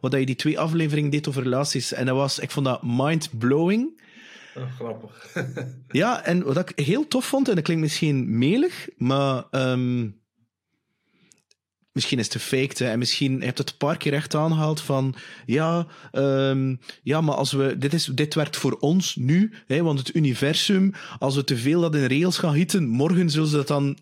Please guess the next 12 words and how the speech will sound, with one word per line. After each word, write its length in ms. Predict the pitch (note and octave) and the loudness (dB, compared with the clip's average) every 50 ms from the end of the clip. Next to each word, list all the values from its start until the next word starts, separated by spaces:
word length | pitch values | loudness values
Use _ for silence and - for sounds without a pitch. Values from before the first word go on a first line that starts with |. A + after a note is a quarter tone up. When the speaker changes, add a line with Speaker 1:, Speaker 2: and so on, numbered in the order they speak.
| _ _ | _ _
Speaker 1:
met 180 | - C#3 C3+ C3 | -4 -4 -2 0
een 60 | C3 | 0
surprise 500 | - - - - C#3+ C#3+ D3+ E3+ E3+ - | 0 -2 -2 0 0 0 0 0 -2 -2
komen 420 | - - E3+ E3 E3+ E3 E3+ E3+ - | 0 0 2 2 4 2 2 2 0
en 180 | - C#3+ C#3 | -2 -4 -2
komt 180 | - D#3+ D3 D3+ | -2 -2 -2 -2
er 80 | - | -2
dan 140 | - D3 C#3 | -2 0 0
een 60 | C3+ | 0
bepaalde 460 | B2+ A#2+ - - C#3 C3+ C3 B2 B2 A2+ | 0 -2 0 0 0 0 2 0 0 0
drama 520 | A2 B2 B2+ C#3+ D#3 E3+ E3+ F3 F3 - | 0 0 0 2 2 2 2 0 0 -2
langs. 460 | - - C#3+ D3 E3+ A3 - - - | -2 0 0 0 0 -2 -4 -6 -10